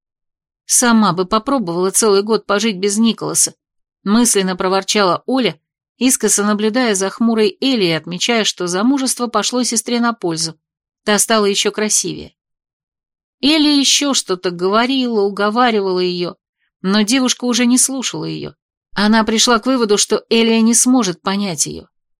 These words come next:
Ее отношения со спокойным и уравновешенным Николасом Червингом слишком сильно отличаются от ее отношений с властным и взрывным Мируком.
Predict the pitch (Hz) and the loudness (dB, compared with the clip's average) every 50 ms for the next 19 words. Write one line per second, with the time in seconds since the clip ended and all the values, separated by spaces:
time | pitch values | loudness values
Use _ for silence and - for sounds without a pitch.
0 | _ _ _ _ - 175 185 214 233 269 302 277 233 - 214 208 - - 294 269 | _ _ _ _ -4 0 0 2 2 4 2 2 2 0 0 0 2 2 2 2
1 | 240 214 196 - - 190 - - 202 196 - - 269 262 233 208 190 185 - - | 2 2 2 0 0 -2 -2 -2 -2 -4 -2 -2 -2 0 0 0 0 -2 -4 -2
2 | 202 208 202 202 196 196 202 202 220 247 247 - - 202 202 202 202 233 262 262 | 0 2 2 2 0 0 -2 -2 0 0 0 -2 -2 -2 -2 0 2 2 2 2
3 | - 196 196 185 - - 196 196 - - 277 277 254 214 180 170 160 165 143 147 | 2 0 0 2 0 -2 -2 -4 -4 -2 -2 0 0 -2 -2 -4 -6 -8 -10 -10
4 | - _ _ _ _ _ _ _ - - 208 220 233 - - - 240 233 - - | -12 _ _ _ _ _ _ _ -6 -2 0 2 0 0 0 0 0 0 0 2
5 | 294 269 247 220 202 196 - 214 208 - - 262 254 247 202 185 - - 180 170 | 2 2 2 2 2 0 -2 -4 -4 -2 -2 0 0 0 0 0 -2 -2 -4 -4
6 | - 196 190 202 214 214 202 - 190 185 - - 247 226 208 190 - - - 175 | -4 -4 -2 0 0 -2 -2 -2 -2 -2 0 0 0 0 0 0 -2 -2 -2 -2
7 | 180 196 233 233 - - 185 185 180 - - 202 190 170 185 190 190 180 190 196 | -2 -2 0 -2 -2 -2 -4 -6 -8 -6 -6 -6 -4 -4 -4 -4 -4 -4 -4 -6
8 | 190 185 185 185 170 135 135 - - - - | -6 -4 -4 -6 -6 -8 -10 -12 -14 -18 -20